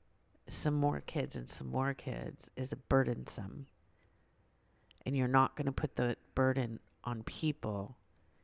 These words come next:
because you've lost so many people in that, um, in that journey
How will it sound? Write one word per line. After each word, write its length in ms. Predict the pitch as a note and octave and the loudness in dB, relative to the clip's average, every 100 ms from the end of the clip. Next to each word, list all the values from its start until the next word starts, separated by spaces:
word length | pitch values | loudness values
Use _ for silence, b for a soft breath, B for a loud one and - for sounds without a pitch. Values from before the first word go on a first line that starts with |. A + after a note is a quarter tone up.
| _ | _
because 320 | - - D3+ - | -10 -4 -4 -2
you've 220 | B2 - | -6 -2
lost 460 | C3 B2 - - | 0 0 -2 -4
so 120 | - B2 | -2 -4
many 320 | A#2 A2+ G#2 | -4 -6 -6
people 760 | - - D3 - F#2+ C#2 - - b b b b b b - - | -6 -2 -2 -2 -6 -4 -8 -10 b b b b b b -8 -4
in 260 | B2+ B2 | -4 -2
that, 340 | B2+ A2 G2+ - - - - - - - - | -2 0 0 -2 -8 -20 -20 -20 -20 -14 -8
um, 600 | B2 A2+ - - - C#3+ _ _ _ _ _ _ _ _ _ _ _ _ - - | -6 -6 -8 -12 -14 -18 _ _ _ _ _ _ _ _ _ _ _ _ -10 -6
in 100 | C#3+ | -4
that 180 | C3+ C3 | -4 -2
journey 720 | C#3 C#3+ D3+ G2+ G2 C#3 | 0 0 0 -4 -8 -10